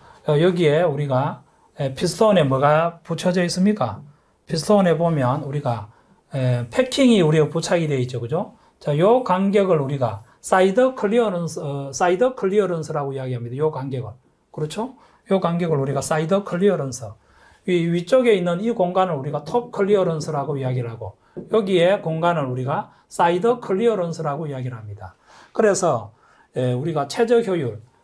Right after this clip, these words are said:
그러니까 우리가 입-, 에, 요게 우리가 입구가 되겠고 이게 우리가 토출이다라고 여러분께서 생각을 하시면 되겠죠.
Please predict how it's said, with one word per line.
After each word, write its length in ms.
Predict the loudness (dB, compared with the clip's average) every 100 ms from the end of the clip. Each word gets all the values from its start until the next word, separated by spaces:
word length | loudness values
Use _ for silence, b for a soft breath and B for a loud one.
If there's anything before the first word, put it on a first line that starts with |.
| b
그러니까 560 | -2 0 0 0 0 0
우리가 320 | -2 -2 -2
입-, 280 | -4 -8 -2
에, 180 | 0 2
요게 260 | 2 4
우리가 360 | 2 0 0 0
입구가 440 | -2 0 2 2
되겠고 440 | 0 -4 -4 -8 -6
이게 220 | 0 2
우리가 340 | 4 2 -2
토출이다라고 960 | -2 -6 -2 -2 0 0 0 -2 -4 b b -8
여러분께서 480 | -4 -2 -4 -6 -6
생각을 400 | -6 -4 -2 -4
하시면 380 | -4 -4 -2 -2
되겠죠. 480 | -2 -4 -6 -10